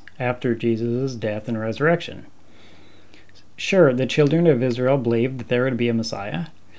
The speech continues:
but they believed that he would be a warrior king, eh, who would overthrow the oppressive governments and bring political freedom. And when people found out that he was not what they thought he would be, many of them stopped following him.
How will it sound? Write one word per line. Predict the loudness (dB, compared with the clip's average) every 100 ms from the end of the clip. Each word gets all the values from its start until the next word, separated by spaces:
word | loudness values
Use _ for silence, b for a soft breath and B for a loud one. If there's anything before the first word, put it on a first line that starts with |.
| b -4
but | 0
they | 6 6
believed | 6 4 2 0
that | -2
he | 2 2
would | 4
be | 2 2
a | 2 2
warrior | 4 4 4 2
king, | -2 -6 -8 -8 -10 -14 -14 -4
eh, | -2 -2 2
who | 2
would | 4
overthrow | 2 2 0 2 2
the | 4 2
oppressive | 2 0 2 0
governments | 2 2 2 -2 -6
and | -4 -2
bring | 0 0
political | 0 0 0 0 0
freedom. | 2 0 -2 -10 B B B B B
And | -2 0 2 2
when | 2 2
people | 2 2 0
found | 0 2 4
out | 2 0 -2
that | -4 -4
he | -2
was | -2 0
not | 2 2 0
what | 0 -2
they | -2
thought | -4 -2 0 0
he | 0
would | 0 0
be, | 2 0 0
many | -2 2 4
of | 4 2
them | 0
stopped | 0 0 0 -2
following | 0 0 0 -4
him. | -10 -14